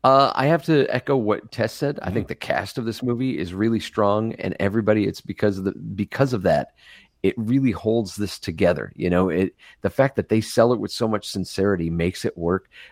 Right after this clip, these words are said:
Speaker 1: But also, like I said earlier, that this movie stays so laser focused on what it's supposed to be. And with a movie like this, it's so easy to get lost in that and forget where you're supposed to,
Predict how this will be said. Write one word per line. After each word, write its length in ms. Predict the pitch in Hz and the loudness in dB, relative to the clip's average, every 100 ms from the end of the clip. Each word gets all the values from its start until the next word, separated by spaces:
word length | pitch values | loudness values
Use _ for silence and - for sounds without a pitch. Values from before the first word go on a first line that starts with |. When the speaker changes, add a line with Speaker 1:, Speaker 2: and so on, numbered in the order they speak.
| - | 0
Speaker 1:
But 120 | 139 | 4
also, 320 | 110 139 - | 6 4 4
like 220 | 135 113 101 | 2 4 2
I 60 | |
said 220 | - 101 92 | 2 0 0
earlier, 500 | 113 101 95 101 107 - | 0 0 -2 -4 -8 -10
that 200 | 104 123 - _ _ - | -6 -6 -8 _ _ -6
this 180 | 113 135 | 0 2
movie 200 | 135 147 | 2 2
stays 300 | - 135 - | 2 0 0
so 200 | - 117 110 | 0 0 0
laser 360 | 147 107 92 107 | 2 2 2 -4
focused 480 | - 95 - 80 - | 0 -2 -2 -8 -4
on 100 | 87 | -2
what 120 | 87 | -2
it's 160 | 90 - | -4 -6
supposed 420 | 87 - 87 - | -8 -4 -6 -6
to 60 | 78 | -6
be. 240 | 78 69 - - - | -6 -8 -12 -16 -2
And 100 | 98 | 2
with 100 | 98 | 4
a 40 | 92 | 4
movie 240 | 143 156 | 4 6
like 160 | 123 101 | 4 2
this, 160 | 90 | -4
it's 100 | 95 - | -4 -4
so 180 | 135 - | -4 0
easy 320 | 107 107 110 | 0 0 -2
to 100 | 90 | -2
get 220 | 82 95 82 | -2 -4 -2
lost 400 | 85 92 - 123 | 0 0 0 -2
in 80 | 117 | 0
that 200 | 120 - | -2 -4
and 120 | 92 | -8
forget 400 | - 92 76 95 107 | -4 -4 -2 -2 0
where 100 | 98 | 0
you're 140 | 90 | -2
supposed 440 | - 87 95 92 - | -6 -4 -4 -2 0
to, 220 | 80 | 0